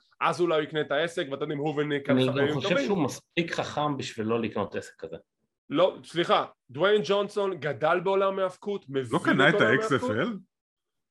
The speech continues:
Speaker 1: הוא
Speaker 2: כן.
Speaker 1: קנה עכשיו את ה-X F L,
Speaker 3: קנה את
Speaker 1: אם
Speaker 3: ה-X F L,
Speaker 1: אתם שותפים.
Speaker 3: זה,
Speaker 1: בגלל זה אני
Speaker 3: זה
Speaker 1: אומר,
Speaker 3: חתיכת
Speaker 1: גם אין לו את
Speaker 3: פסק, אם,
Speaker 1: המשאבים
Speaker 3: אם אני מבין
Speaker 1: הכלכליים,
Speaker 3: משהו.
Speaker 1: אין לו את המשאבים הכלכליים לקנות את ה-W W E.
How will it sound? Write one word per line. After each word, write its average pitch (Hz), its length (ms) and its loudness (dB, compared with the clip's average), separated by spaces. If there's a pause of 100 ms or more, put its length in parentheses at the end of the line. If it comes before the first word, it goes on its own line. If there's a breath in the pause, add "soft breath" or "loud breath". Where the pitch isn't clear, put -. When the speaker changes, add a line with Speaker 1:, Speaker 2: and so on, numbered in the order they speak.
(100)
Speaker 1:
הוא 147 80 -2
Speaker 2:
כן. 107 100 6
Speaker 1:
קנה 180 120 4
עכשיו 180 200 0
את - 60 -2
ה-X 160 140 2
F - 40 -14
L, - 20 -18
Speaker 3:
קנה 147 260 4
את 214 40 6
Speaker 1:
אם 220 60 4
Speaker 3:
ה-X 170 140 6
F - 20 2
L, - 40 2
Speaker 1:
אתם - 20 0
שותפים. 123 500 4
Speaker 3:
זה, 120 640 0
Speaker 1:
בגלל 180 180 2
זה 240 80 4
אני 254 100 4
Speaker 3:
זה 269 120 6
Speaker 1:
אומר, 196 160 4
Speaker 3:
חתיכת 127 80 -4
Speaker 1:
גם - 60 -2
אין 233 100 2
לו 254 60 6
את 226 60 2
Speaker 3:
פסק, 233 80 -2
אם, 214 60 -2
Speaker 1:
המשאבים 196 380 -2
Speaker 3:
אם - 140 -4
אני 117 80 2
מבין 117 200 2
Speaker 1:
הכלכליים, 113 500 0
Speaker 3:
משהו. - 120 -10 (480)
Speaker 1:
אין 190 100 4
לו 240 100 4
את - 60 -4
המשאבים 185 420 -2
הכלכליים 170 540 -2
לקנות - 420 -4
את 139 80 -6
ה-W 131 340 -2
W 113 120 -4
E. 107 260 -8